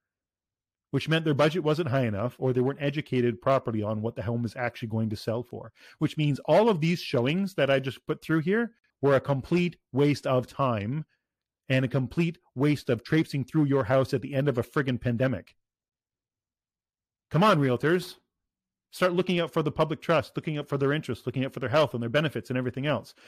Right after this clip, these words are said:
Listing your home at one ninety-nine and selling for five seventy-one and having six million people come through this house and a boatload of offers come in when only five are really the ones that you're competing with. Come on, start, start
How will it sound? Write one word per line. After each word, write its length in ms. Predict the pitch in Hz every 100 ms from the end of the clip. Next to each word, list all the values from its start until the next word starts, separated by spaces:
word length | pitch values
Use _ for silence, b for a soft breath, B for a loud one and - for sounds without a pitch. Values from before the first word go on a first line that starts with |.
| B
Listing 300 | 170 175 202
your 100 | 180
home 220 | 135 165 156
at 100 | 120
one 180 | 156
ninety-nine 460 | 165 165 160 143 151
and 80 | 143
selling 240 | 139 143
for 140 | 139 131
five 240 | 135 143
seventy-one 580 | 151 139 139 120 127 160 B B
and 120 | 135
having 240 | 135 117
six 320 | - - 185
million 340 | 139 143 160 151
people 240 | 156 156
come 200 | - 139
through 160 | - 143
this 160 | 135
house 320 | 127 127 170 - B B
and 100 | 135
a 80 | 113 107 - _ _ -
boatload 520 | 123 107 202 196 185
of 80 | 151
offers 320 | 135 143 170
come 180 | - 160
in 100 | 175
when 140 | 135
only 160 | 127 175
five 400 | - - 117 135
are 80 | 143
really 260 | 127 131
the 120 | 127 117
ones 240 | 127 120
that 80 | 123
you're 100 | 113
competing 400 | 120 - 135 156
with. 160 | 175 - _ _ _ -
Come 140 | 180
on, 180 | 110 104
start, 320 | - 190 185
start 280 | - 190